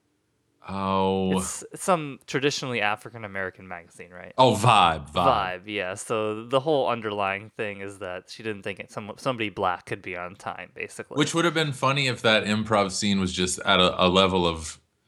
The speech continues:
Speaker 1: I don't wanna say real improvisers, but Kanye doesn't come from that. He took probably one lesson one day and paid this dude,
Speaker 2: Yeah,
Speaker 1: paid
Speaker 2: Matt,
Speaker 1: Matt
Speaker 2: Matt
Speaker 1: Besser
Speaker 2: Besser.
Speaker 1: from U C B to come to his house and teach him
Speaker 2: <laughs>
Speaker 1: improv.
Speaker 2: Yeah, I thought that was a really
Speaker 1: Um,
Speaker 2: interesting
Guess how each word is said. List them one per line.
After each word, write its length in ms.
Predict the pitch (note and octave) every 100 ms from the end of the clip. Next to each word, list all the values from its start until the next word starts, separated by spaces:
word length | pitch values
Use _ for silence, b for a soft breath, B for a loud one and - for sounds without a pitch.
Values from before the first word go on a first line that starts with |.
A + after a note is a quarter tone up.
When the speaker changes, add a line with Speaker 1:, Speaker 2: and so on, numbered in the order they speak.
| _ _
Speaker 1:
I 80 | A#2
don't 100 | G#2+
wanna 140 | G2+
say 200 | - F2+
real 440 | C#2+ D2+ G#2 A#2+ A#2
improvisers, 640 | A#2+ A#2+ G#2+ G#2+ G#2+ G#2
but 140 | F#2 C#2
Kanye 440 | B2 A#2+ A#2 A2
doesn't 320 | G#2+ F#2+ -
come 260 | - F#2+ F#2
from 200 | - C#2+
that. 200 | C#2+ C#2+
He 100 | F#2
took 280 | G#2 G2+ -
probably 300 | G#2 F#2+ F#2
one 320 | F2 G2 F#2
lesson 380 | F#2+ G2 F#2 F2
one 280 | F2 F2
day 260 | E2+ E2 D#2+
and 140 | D#2+
paid 260 | D2+ F2 D#2
this 160 | D#2 -
dude, 380 | E2 D#2+ D#2 D#2 -
Speaker 2:
Yeah, 200 | A#2+ G2
Speaker 1:
paid 160 | B2
Speaker 2:
Matt, 80 | G#2
Speaker 1:
Matt 200 | A2 G#2+
Speaker 2:
Matt 80 | A#2 G#2
Speaker 1:
Besser 120 | A2 G#2
Speaker 2:
Besser. 120 | F#2 G2+
Speaker 1:
from 80 | G2+
U 100 | G2+
C 240 | - A2+
B 200 | F2+ G#2+
to 80 | G2
come 240 | - B2 G2+
to 80 |
his 160 | G2 F2
house 320 | G#2 G2+ F#2+
and 140 | F2+ E2
teach 240 | F#2+ F#2+
him 80 | F2
Speaker 2:
<laughs> 180 | F#2+ F#2
Speaker 1:
improv. 460 | G2 E2 F2 F#2+ B B B -
Speaker 2:
Yeah, 180 | C3 B2+
I 20 |
thought 200 | D3+ D#3
that 80 | C#3+
was 140 | C3
a 60 | F2+
really 120 | F2
Speaker 1:
Um, 140 | F2 F2
Speaker 2:
interesting 260 | A2 A2